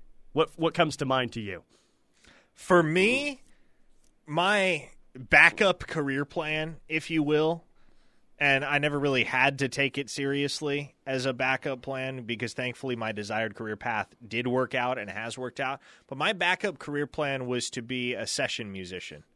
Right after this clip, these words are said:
Speaker 1: Whoa,
Speaker 2: Move, move
Speaker 1: <laughs> I didn't see that coming.
Speaker 2: Yeah, move to somewhere like Nashville and be a session bassist.
Speaker 1: <laughs> Okay. I didn't say, I, I would go chase tornadoes with, uh, Reed Timmer, who's awesome and a big fan of the station.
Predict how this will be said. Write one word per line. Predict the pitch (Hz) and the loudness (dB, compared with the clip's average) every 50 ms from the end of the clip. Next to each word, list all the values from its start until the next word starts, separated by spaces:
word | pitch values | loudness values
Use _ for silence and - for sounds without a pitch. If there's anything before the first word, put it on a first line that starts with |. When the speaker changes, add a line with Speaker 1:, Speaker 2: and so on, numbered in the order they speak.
| _ - | _ -10
Speaker 1:
Whoa, | 113 131 - - 262 269 - - - | -6 -2 4 6 6 8 8 6 4
Speaker 2:
Move, | - - - - | 4 0 -4 0
move | 135 156 165 220 | 4 6 8 8
Speaker 1:
<laughs> | |
I | 240 | 8
didn't | 233 - 226 208 | 8 6 2 2
see | - - 185 165 | 2 2 2 2
that | 147 151 180 233 240 - | 4 4 4 4 4 4
coming. | - - 151 139 | 0 0 2 4
Speaker 2:
Yeah, | 156 170 160 151 - 143 | 6 6 4 4 2 0
move | 143 160 180 190 170 | 2 4 4 4 4
to | - 196 165 | 2 2 2
somewhere | - 190 175 175 175 165 | 4 4 4 6 6 6
like | 160 151 143 123 | 6 4 2 4
Nashville | 135 135 139 147 143 175 - - 147 135 131 131 131 | 4 4 4 6 4 2 2 2 2 4 4 4 2
and | 127 123 123 | 2 2 2
be | 127 131 | 2 2
a | 123 120 | 2 2
session | - - 135 135 - - 123 110 107 | 2 0 0 0 0 -2 -6 -4 -4
bassist. | 107 101 95 139 - - - - - 131 131 | -4 -4 -4 -6 -8 -10 -10 -10 -6 -6 -8
Speaker 1:
<laughs> | 117 - | -6 -4
Okay. | - 135 123 120 131 - _ - - - - - - - - - - | -4 -2 -2 -2 -6 -8 _ -20 -20 -18 -16 -16 -16 -16 -16 -4 6
I | - 139 160 | 8 10 10
didn't | 185 208 226 202 | 10 10 8 8
say, | - 175 | 8 8
I, | 135 139 175 - - | 10 12 10 12 12
I | 175 202 | 12 12
would | 202 214 214 | 12 12 10
go | 226 220 | 8 8
chase | 196 - - 220 220 208 - | 8 8 8 8 8 8 6
tornadoes | - 220 208 202 196 185 190 190 190 190 190 190 185 - - | 6 8 8 8 10 8 10 10 10 10 10 8 6 4 6
with, | 165 165 156 147 - - | 6 6 6 6 4 4
uh, | 156 143 139 139 135 131 123 110 - - - - - - - | 4 6 6 6 4 4 2 -2 -6 -16 -20 -20 -20 -12 -8
Reed | 113 135 160 185 196 196 - | -2 2 4 4 4 4 4
Timmer, | - 185 185 175 175 175 175 175 165 - | 4 6 6 8 8 8 6 6 2 0
who's | - 147 139 131 - - | -2 0 0 0 0 4
awesome | 151 151 165 170 - - 165 156 156 | 8 10 10 8 8 6 4 4 4
and | 147 135 | 2 2
a | 120 | 2
big | 147 143 - | 0 0 2
fan | - 151 147 147 | 2 2 2 2
of | 139 | 2
the | 143 | -2
station. | 139 - 139 127 127 120 - 131 127 120 117 | -2 0 0 0 0 0 -2 -4 -4 -4 -6